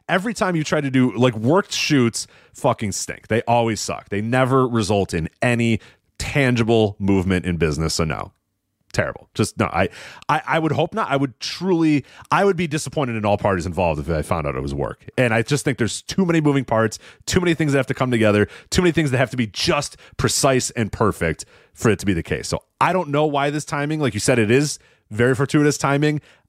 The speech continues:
I don't think that it, I, I, I don't think it could be that. I, there's, t-, again, too many things that have to come together for it to be that, just for this dopey little reality show that, honestly,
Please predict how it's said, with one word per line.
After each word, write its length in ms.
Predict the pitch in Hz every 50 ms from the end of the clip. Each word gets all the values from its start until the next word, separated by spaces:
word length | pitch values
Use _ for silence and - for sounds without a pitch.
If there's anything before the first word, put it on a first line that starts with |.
| _ _
I 140 | - 127 135
don't 140 | 135 123 104
think 160 | 127 117 101
that 80 | 110 98
it, 80 | 104 - 113
I, 180 | 104 107 113 107 95 -
I, 100 | 117 127 104 110
I 80 | 151
don't 100 | 165 165
think 120 | 160 156 135
it 240 | 127 - 123 113
could 100 | - -
be 140 | 120 123 113
that. 340 | 101 92 104 120 101 107 - _ _ _ _ -
I, 160 | 143 151 156 151
there's, 300 | 151 165 156 175 180 -
t-, 140 | - - 214
again, 260 | - 147 - - - -
too 160 | - - 254 240
many 160 | 202 165 139
things 180 | - 135 113
that 80 | 98 101
have 80 | 87 -
to 60 | 92
come 160 | - 107 87
together 340 | 80 80 80 73 71 69 - - - - -
for 120 | - - -
it 60 | 76 -
to 60 | 85
be 140 | 78 82 78
that, 220 | 73 71 71 - - - -
just 180 | - - 139 -
for 80 | -
this 160 | 123 110 98 80
dopey 400 | - 104 98 85 - 92 85 80
little 180 | 82 73 76
reality 380 | 69 71 73 71 64 60 60 65
show 220 | - - 78 67
that, 160 | 65 - 90 -
honestly, 560 | - 147 143 139 131 - - 139 131 127 -